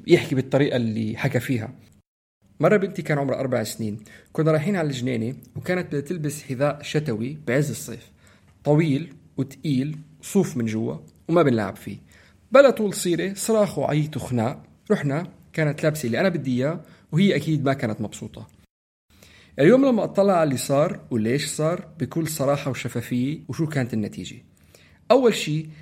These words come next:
حسيت حالي منحرج من إنه طالع مع بنتي على الحديقة بصباط شتوي، وحسيت إنه راح تتغلب منه بعد شوي، تشلحه، تمشي حافية، تحملني إياه، أو تطلب مني إني أحملها. ولما أفكر بالطريقة اللي انحل فيها الموضوع،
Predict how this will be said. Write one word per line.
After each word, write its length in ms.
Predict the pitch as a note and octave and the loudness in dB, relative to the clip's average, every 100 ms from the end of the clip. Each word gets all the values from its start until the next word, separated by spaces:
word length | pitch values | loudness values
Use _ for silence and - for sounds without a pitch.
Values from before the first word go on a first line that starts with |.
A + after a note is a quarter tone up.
| - | -6
حسيت 320 | D#3 - A#3 | -4 -2 -2
حالي 240 | - F#3 | -2 0
منحرج 460 | F3 F3 E3 E3+ D3+ | 0 0 0 -2 0
من 100 | C3 | -2
إنه 160 | C3+ B2+ | -2 -4
طالع 280 | D#3 D3+ | 0 2
مع 120 | C3+ A2+ | 2 2
بنتي 340 | B2+ C3+ - | 0 0 -2
على 100 | F#2+ | -4
الحديقة 420 | A2 G#2+ B2 - | -4 -2 0 0
بصباط 440 | A#2+ - G#2+ G#2+ A2+ | -4 -4 -4 -4 -4
شتوي، 420 | - A#2 F2+ - - _ _ - | -6 -8 -10 -16 -20 _ _ -6
وحسيت 420 | D3 F#3 D4 C#4 | -2 2 2 2
إنه 160 | G#3+ | 4
راح 140 | G3+ - | 4 4
تتغلب 500 | F#3 D#3+ G#3 E3+ C3+ | 0 4 6 4 4
منه 280 | C3 A#2+ B2 | 2 2 0
بعد 320 | A#2 B2+ A#2 | 0 0 0
شوي، 380 | A2+ - G#2+ - - - | -2 -6 -8 -8 -10 -2
تشلحه، 460 | D3 - G2 G#2 | -2 -2 -6 -8
تمشي 340 | C3+ - B2 B2 | -6 -4 -4 -4
حافية، 540 | A#2+ G2+ - G2+ G#2+ - | -4 -6 -8 -12 -12 -12
تحملني 540 | - B2+ C3+ B2+ A#2+ | -2 2 4 6 4
إياه، 320 | A2 G#2 G#2+ - - _ _ - | 2 0 -4 -10 -20 _ _ 2
أو 340 | C#3+ D3+ D3+ - - | 4 4 2 -4 -6
تطلب 340 | D#3+ D#3 B2 | -4 0 0
مني 260 | C3+ C3 A#2 | 2 2 2
إني 140 | C3+ | 2
أحملها. 400 | - F#3 A2+ F#2 - - _ _ _ - _ | 4 4 2 -2 -14 -20 _ _ _ -20 _
ولما 200 | - E3 | 4 4
أفكر 300 | G3 C#4 C#4+ | 4 0 0
بالطريقة 420 | G#3+ G#3 F#3+ G#3+ | 0 0 2 2
اللي 100 | F3 | 2
انحل 260 | D3 B2 D#3 | 0 0 -2
فيها 280 | D#3 E3+ D#3 | -2 0 0
الموضوع، 580 | C#3+ B2 A#2+ C3 E3+ | 0 0 0 0 0